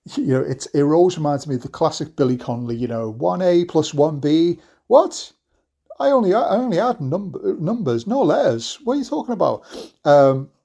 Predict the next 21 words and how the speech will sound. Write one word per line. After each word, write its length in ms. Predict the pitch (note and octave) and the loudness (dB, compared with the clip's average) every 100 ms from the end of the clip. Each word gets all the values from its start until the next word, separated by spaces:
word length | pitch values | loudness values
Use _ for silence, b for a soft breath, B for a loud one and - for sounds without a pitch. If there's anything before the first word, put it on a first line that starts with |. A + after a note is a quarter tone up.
| _ _ _ _ _ _ _ | _ _ _ _ _ _ _
but 120 | - F3+ | 0 2
yeah, 200 | C#3+ - _ - | 2 0 _ -4
uh, 320 | D#3 D3+ D3+ D3 | 0 2 0 -4
so 340 | - D#3 C#3+ F#3+ | 0 0 2 -2
no. 240 | D#3+ - - | -4 -4 2
Uh, 160 | G#3+ - A#3+ | 2 2 0
instead, 540 | A3+ - - B3+ G#3 | 0 0 2 4 4
I 140 | F#3 | 4
would 160 | A#3 B3+ | 2 0
say 240 | - F#3+ | -4 -2
maybe 260 | E3+ F3+ F#3+ | -2 -4 -6
two 240 | - - | -12 -8
years 300 | F#3 F3 D3+ | -4 0 0
of 120 | G#3 G#3 | -4 -8
practical 600 | - B3 - - - F3+ | -2 -2 -2 -6 -2 -2
maths. 480 | A#2+ - - - - b b b | -2 -8 -12 -14 -14 b b b
You 60 | B2+ | -6
know, 80 | A#2 | -6
taxes, 640 | - F#3+ - - C3 A2 | -2 -2 -2 -2 -2 -2
interest, 760 | C3 D3+ - D3+ A2+ - - - | -4 -6 -4 -4 -4 -6 -12 -10
insurances. 1080 | B2 - - C#3+ E3+ F3 - B2 - - | -12 -6 0 2 0 -4 -8 -10 -10 -14